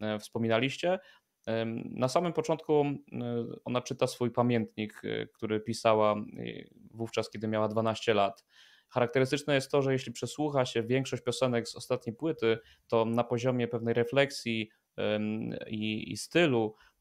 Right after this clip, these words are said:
e, to, to, to są kwestie bardzo podobne. Dwanaście, jak miała dwanaście lat, pisała o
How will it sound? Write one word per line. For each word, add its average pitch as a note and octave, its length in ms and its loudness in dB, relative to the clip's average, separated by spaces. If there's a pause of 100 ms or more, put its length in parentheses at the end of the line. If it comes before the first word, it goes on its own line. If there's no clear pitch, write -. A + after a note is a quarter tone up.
(120)
e, G#2+ 200 0
to, A#2 180 -4
to, C3 160 0
to C3 120 -6
są B2+ 440 -2
kwestie - 280 -2
bardzo A#2+ 220 2
podobne. A2 480 2
Dwanaście, A2+ 500 -2
jak A2+ 180 0
miała A#2+ 160 2
dwanaście A#2 400 0
lat, A2 280 2
pisała A2 400 2
o G#2 240 -2